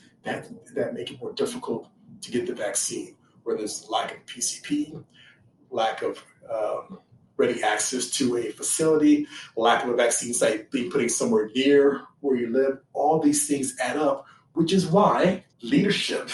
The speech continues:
<laughs> must look at this through the lens of health equity, racial equity,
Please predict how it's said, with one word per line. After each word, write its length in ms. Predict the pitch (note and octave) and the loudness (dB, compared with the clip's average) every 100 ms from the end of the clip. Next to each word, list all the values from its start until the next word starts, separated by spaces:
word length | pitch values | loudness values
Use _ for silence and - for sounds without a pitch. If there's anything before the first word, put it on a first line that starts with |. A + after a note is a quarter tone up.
| - - | 0 4
<laughs> 580 | - - - - - | 2 0 -10 -18 -12
must 380 | - - E3 - | -4 0 2 4
look 180 | C#3+ C#3+ | 4 4
at 140 | - | 2
this 420 | B2 - - - - _ _ | 0 -2 -2 -4 -10 _ _
through 280 | - B2+ C3 | 0 4 4
the 60 | C3+ | 6
lens 680 | A#2+ A#2 A#2 A2+ - - C3+ | 6 6 4 2 -2 -4 -4
of 380 | A#2 A2 G#2+ - _ _ _ _ _ _ | -2 -4 -6 -14 _ _ _ _ _ _
health 260 | C3+ C#3 | -2 0
equity, 520 | A2 - C3 - - _ - _ - | 0 -4 -8 -16 -20 _ -20 _ -10
racial 400 | - - - - | -4 -2 -2 -6
equity, 460 | - - - - | -8 -8 -10 -14